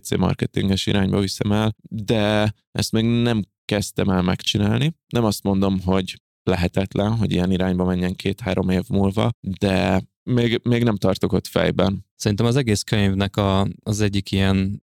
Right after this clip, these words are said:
Speaker 2: legnagyobb hatása rám nézve, hogy nagyobb perspektívában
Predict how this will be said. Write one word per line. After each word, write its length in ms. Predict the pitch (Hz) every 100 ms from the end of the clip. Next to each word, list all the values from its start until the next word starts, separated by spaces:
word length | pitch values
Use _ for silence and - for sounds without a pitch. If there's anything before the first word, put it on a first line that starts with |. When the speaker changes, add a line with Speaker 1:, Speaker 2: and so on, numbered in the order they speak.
| -
Speaker 2:
legnagyobb 380 | 120 120 95 -
hatása 460 | 98 92 95 -
rám 220 | 104 101
nézve, 440 | 95 95 95 - 104
hogy 320 | 101 101 -
nagyobb 380 | - 123 107 92
perspektívában 840 | - 101 - - 104 98 95 98